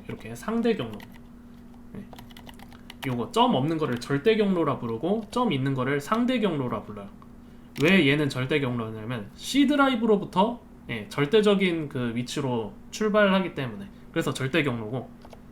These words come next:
이거 상대 경로인 이유는 내 위치로부터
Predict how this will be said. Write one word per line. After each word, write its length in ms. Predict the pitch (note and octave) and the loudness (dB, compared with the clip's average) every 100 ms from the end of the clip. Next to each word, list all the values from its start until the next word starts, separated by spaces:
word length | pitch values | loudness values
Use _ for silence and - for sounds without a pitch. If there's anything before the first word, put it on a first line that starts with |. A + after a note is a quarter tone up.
| - | -14
이거 160 | A2 - - | -12 -14 -18
상대 360 | - A#3 B3+ C4 | -4 0 2 2
경로인 440 | B3 A#3 G#3+ C#3+ | 4 4 2 2
이유는 480 | A#2+ A#2 F3 G3+ C3 | -2 -2 -2 -2 -2
내 240 | A#2+ D3 | 4 6
위치로부터 920 | A3+ A#3+ - A#3+ G3+ F#3+ - G#3 A#3+ | 6 6 2 2 2 0 2 2 2